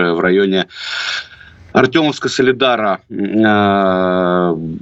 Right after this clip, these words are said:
подразделения воздушно-десантных войск, э, собственно, с которыми я, э, работаю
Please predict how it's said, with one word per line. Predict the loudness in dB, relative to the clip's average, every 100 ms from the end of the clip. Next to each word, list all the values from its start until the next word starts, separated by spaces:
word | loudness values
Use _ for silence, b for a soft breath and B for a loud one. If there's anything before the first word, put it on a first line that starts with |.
| -16 _ _ _ -20 -12 0
подразделения | 2 2 0 2 0 0
воздушно-десантных | -2 -2 -4 -4 -2 -2 -2 0
войск, | 0 0 -2
э, | 0 0
собственно, | 0 -4 -2 0
с |
которыми | 0 0 2 2
я, | 2 0 -2 _
э, | -4 0 2 2 2 2 0 2
работаю | 2 2 2 0 0